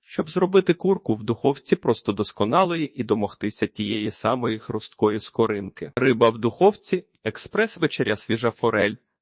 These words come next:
запечена у фользі. Це не тільки дуже швидко і просто, весь процес випікання займає п'ятнадцять хвилин, але і дуже корисно,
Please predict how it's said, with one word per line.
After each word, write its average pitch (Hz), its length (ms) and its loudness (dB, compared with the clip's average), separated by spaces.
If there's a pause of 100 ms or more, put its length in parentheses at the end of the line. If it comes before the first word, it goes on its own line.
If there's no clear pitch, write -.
запечена 143 600 0
у - 140 -10
фользі. 156 460 -2
Це - 220 -2
не 165 140 -2
тільки 208 380 -4
дуже 113 320 -2
швидко - 600 -4
і 120 80 -2
просто, 117 420 -2
весь 113 240 -2
процес - 480 0
випікання 107 640 -2
займає 107 440 0
п'ятнадцять 107 720 0
хвилин, 87 460 -8 (300)
але 156 300 2
і 156 100 0
дуже 110 320 0
корисно, 160 640 0